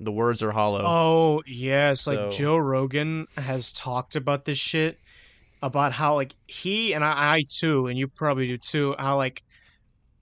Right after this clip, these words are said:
Speaker 2: we cannot fucking stand, like, toxic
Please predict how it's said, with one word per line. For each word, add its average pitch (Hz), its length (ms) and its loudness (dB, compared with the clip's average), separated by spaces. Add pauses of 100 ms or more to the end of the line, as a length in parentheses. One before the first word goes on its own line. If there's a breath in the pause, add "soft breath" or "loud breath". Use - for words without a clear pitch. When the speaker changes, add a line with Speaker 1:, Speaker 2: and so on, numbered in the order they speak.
(200)
Speaker 2:
we 151 240 -4
cannot 165 480 -2
fucking 147 540 -6
stand, 131 1000 -2 (180)
like, 123 160 -10 (140)
toxic - 800 -4